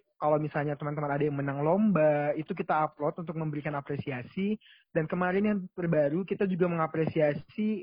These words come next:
eh, mahasiswa-mahasiswa E S L yang memiliki capaian I P tertinggi. Nah, selanjutnya,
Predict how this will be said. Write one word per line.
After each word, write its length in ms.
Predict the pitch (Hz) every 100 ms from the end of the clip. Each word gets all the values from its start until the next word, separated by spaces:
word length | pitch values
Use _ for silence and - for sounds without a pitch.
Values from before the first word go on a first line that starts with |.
| -
eh, 420 | _ - 151 147 151
mahasiswa-mahasiswa 880 | 156 170 185 214 185 170 170 160 147
E 60 | 147 139
S 40 | -
L 240 | 180 208 - _ _ _ -
yang 160 | 175
memiliki 320 | 175 165 160 175
capaian 400 | 170 165 170 175
I 80 |
P 160 | 156 160
tertinggi. 720 | 151 147 139 139 135 139 127 120 _ _ _ _ _ _ _ _ _ _ -
Nah, 160 | 160 151 135 - _ _ _ _
selanjutnya, 560 | 170 170 214 196 180